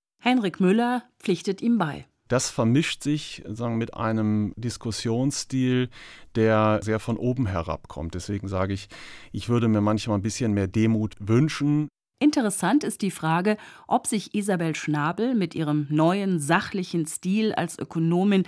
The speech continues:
Speaker 1: in Zukunft vielleicht doch in die Talkshows trauen wird. Ob sie eine Wirtschaftsweise wird,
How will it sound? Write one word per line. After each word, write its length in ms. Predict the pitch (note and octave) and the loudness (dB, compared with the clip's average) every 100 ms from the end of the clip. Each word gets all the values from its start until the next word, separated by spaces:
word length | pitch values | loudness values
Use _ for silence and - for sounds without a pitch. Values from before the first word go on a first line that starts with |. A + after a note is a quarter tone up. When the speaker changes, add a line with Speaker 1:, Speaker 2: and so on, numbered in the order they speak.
| - - - | -4 -12 -4
Speaker 1:
in 160 | F#3+ | -4
Zukunft 600 | - D4+ D4 C4 C4 - | -2 -2 0 2 0 -2
vielleicht 400 | - A3 A3 A3+ - | -6 -2 -2 -4 -2
doch 240 | F3+ F#3 - | -2 -2 -4
in 140 | D3 | -2
die 140 | D3 | -2
Talkshows 640 | D3+ D#3+ D#3+ - D3+ C#3+ - | -2 -2 -2 -2 -4 -4 -6
trauen 420 | - D#3+ D3 C3+ | -6 -2 0 -2
wird. 320 | C#3 B2+ - - _ _ _ - - - | -4 -6 -10 -20 _ _ _ -20 -20 -6
Ob 160 | - A#3 | -2 0
sie 220 | - C#4+ | 2 2
eine 340 | - F3 E3 D3+ | 2 2 2 2
Wirtschaftsweise 880 | G3 - B3 - F#3+ F#3+ G3 F#3+ | 0 2 0 0 0 0 2 0
wird, 300 | F3+ F#3+ F#3 | 2 2 0